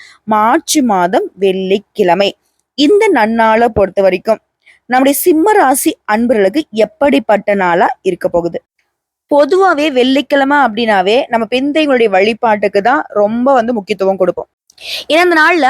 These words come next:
அருகில் இருக்கக்கூடிய எல்லா அம்மன் ஆலயங்களுமே ரொம்ப பூஜை புனஸ்காரங்கள் செய்வாங்க. குறிப்பா இந்த வெள்ளிக்கிழமையில வந்துட்டு நம்ம தெய்வங்களை வழிபாடு செய்றோம். But அந்த வெள்ளிக்கிழமையில எப்படி வழிபாடு செய்யணும், எந்த மாதிரி வழிபாடு செஞ்சா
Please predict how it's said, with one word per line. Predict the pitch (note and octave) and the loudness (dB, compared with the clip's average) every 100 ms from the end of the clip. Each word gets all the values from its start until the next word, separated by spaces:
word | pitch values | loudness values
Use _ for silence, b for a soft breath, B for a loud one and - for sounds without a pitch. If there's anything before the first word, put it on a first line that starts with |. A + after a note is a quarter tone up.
| D#4 | 2
அருகில் | B3+ D4+ F#4+ | 2 2 0
இருக்கக்கூடிய | E4+ D#4 B3+ | 0 -2 0
எல்லா | C4+ D#4 F4+ E4+ | 0 0 2 2
அம்மன் | D4 D4 | 0 0
ஆலயங்களுமே | C#4 C#4 C4 C4+ C4 C#4 | 0 0 -4 -4 -2 0
ரொம்ப | C4 C4+ D#4+ G4 | 0 -2 0 -2
பூஜை | F#4+ D#4+ C#4 | 0 -4 -4
புனஸ்காரங்கள் | C#4 B3 - A#3+ A3+ A3 | -4 -4 -2 0 0 -2
செய்வாங்க. | G3+ F#3+ F#3 - _ _ _ _ _ _ _ _ _ - | -4 -4 -6 -12 _ _ _ _ _ _ _ _ _ -4
குறிப்பா | C#4+ D4+ D4+ D#4 D4+ | -2 0 0 0 0
இந்த | C#4 C4 | -2 0
வெள்ளிக்கிழமையில | C4+ E4+ G4 G4 F4+ D#4+ D4+ | 0 0 -2 -2 -2 0 -2
வந்துட்டு | C#4+ D#4+ | -2 0
நம்ம | D4+ A#3+ | 0 0
தெய்வங்களை | C4+ D#4 C#4 | 0 2 2
வழிபாடு | A#3 B3+ C4+ A#3+ G#3+ | 2 0 0 0 -2
செய்றோம். | G3+ F#3+ C4+ | -2 -2 0
But | B3+ A#3 | 0 -2
அந்த | G3+ | -2
வெள்ளிக்கிழமையில | G#3+ C#4+ F4 - D#4+ D4 C#4 G#3+ C#4 B B B A3+ C#4 | 0 2 0 0 -2 0 2 2 0 B B B -2 -2
எப்படி | - - F#4+ F#4 | -2 -4 0 0
வழிபாடு | D4+ C4+ A#3+ B3 A#3 | 0 -2 0 0 0
செய்யணும், | B3 A#3+ D4+ C4 | 0 0 0 0
எந்த | A#3 C#4 E4 | 0 0 0
மாதிரி | D#4+ D4+ D4 | 0 0 0
வழிபாடு | A#3 A#3 A#3 A3+ A3+ | 0 0 0 -2 -2
செஞ்சா | G#3 | -2